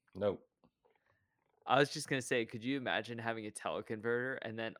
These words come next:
Speaker 2: also shooting A P S? Okay,
Speaker 1: I
Speaker 2: so
Speaker 1: mean, I could have made it work. <laughs>
Speaker 2: So a teleconverter, you wanna tell us what that is?
Speaker 1: It converts the tele.
Speaker 2: No, but for real.
Speaker 1: <laughs>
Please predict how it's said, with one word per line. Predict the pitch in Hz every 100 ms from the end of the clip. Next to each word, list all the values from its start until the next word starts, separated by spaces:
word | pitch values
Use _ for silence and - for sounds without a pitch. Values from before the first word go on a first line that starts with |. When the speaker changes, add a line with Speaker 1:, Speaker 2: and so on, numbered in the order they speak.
| _ _ -
Speaker 2:
also | 92 90 - 120
shooting | 117 131 123 110
A | 120
P | - 123
S? | 120 -
Okay, | 156 151 151
Speaker 1:
I | 139
Speaker 2:
so |
Speaker 1:
mean, | 131 127 117 113 _ _ _ _ _ _ _ _ _ - -
I | -
could | 135
have | 104
made | 90 90
it | 101 -
work. | 87 113 - - -
<laughs> | - _ - - _ _ - _ - -
Speaker 2:
So | - 165
a | 147
teleconverter, | - 131 135 156 139 147 156
you | 131
wanna | 110
tell | 117 120
us | 117
what | 117 -
that | 104
is? | 104 110 - _ _ _ _ _ _ _ _ _ _ _ _ _ _ _ -
Speaker 1:
It | 101
converts | - 101 87 95 - -
the | - 90
tele. | - 98 87 82 - _ _ _ _ _ _ _ _ _ _ _ _ _ _ _ _ _ _ _ _ _ _ _ _ _ _ _ _ _ _ _ -
Speaker 2:
No, | 131 139
but | 120 117
for | - 113
real. | 113 107 82 -
Speaker 1:
<laughs> | 175 - 170 - - - _ _ _ - 190 -